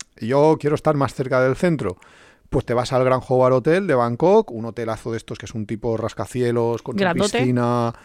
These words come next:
Speaker 1: em, ¿cómo se llaman las piscinas estas de, de que ves ahí?
Speaker 2: Infinity Pool.
Speaker 1: Infinity Pool,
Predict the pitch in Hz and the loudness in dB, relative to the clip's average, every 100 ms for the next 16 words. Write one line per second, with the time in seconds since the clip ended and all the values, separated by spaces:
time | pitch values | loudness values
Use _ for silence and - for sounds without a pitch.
0 | - - 135 120 117 117 117 120 113 107 | -20 -4 0 4 4 4 2 -2 -2 -4
1 | - _ _ _ _ _ _ _ 127 123 | -10 _ _ _ _ _ _ _ -12 -10
2 | 120 117 117 110 120 135 117 110 113 - | -6 -4 -2 -2 -2 0 0 -2 -6 -12
3 | - 113 113 110 - - - 127 - - | -8 -2 2 2 -2 -6 -14 -18 -18 -20
4 | - 131 123 127 127 123 131 123 127 127 | -6 0 2 2 2 2 0 2 4 4
5 | 123 123 120 123 - 180 139 123 117 131 | 4 4 4 4 4 2 0 -2 0 2
6 | 131 131 131 | 4 4 2